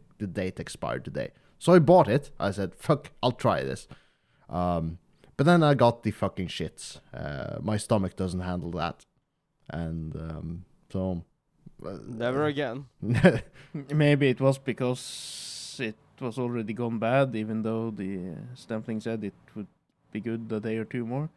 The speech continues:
Speaker 1: I, I ca-, I can't recall. It, it, it smells.
Speaker 3: You, you really, you really should test it, uh, a couple of more times to see if it keeps up or if it was a
Speaker 1: Mm.
Speaker 3: fluke.
Speaker 1: Uh,
Speaker 2: Even for our enter-, entertainment.
Speaker 3: Yeah, <laughs> even if it's just for our entertainment, yeah.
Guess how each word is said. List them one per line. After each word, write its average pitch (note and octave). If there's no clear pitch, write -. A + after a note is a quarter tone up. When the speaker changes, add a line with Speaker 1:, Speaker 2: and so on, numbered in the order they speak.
Speaker 1:
I, G#3+
I F#3
ca-, -
I C3
can't E3+
recall. B2
It, F#2+
it, -
it -
smells. B2
Speaker 3:
You, E3
you E3+
really, F3+
you D#3
really F#3+
should F3
test E3+
it, C#3+
uh, C3+
a C3
couple F3
of B2+
more C3+
times C3
to -
see C3
if A#2+
it B2
keeps C3+
up D#3
or A#2+
if A2
it F2
was A#2+
a B2
Speaker 1:
Mm. B2
Speaker 3:
fluke. C3
Speaker 1:
Uh, F#3
Speaker 2:
Even G3
for D#3
our D3
enter-, B2+
entertainment. B2+
Speaker 3:
Yeah, E3+
<laughs> G3+
even F#3
if D#3+
it's D3+
just E3+
for D#3+
our C#3+
entertainment, C#3
yeah. D3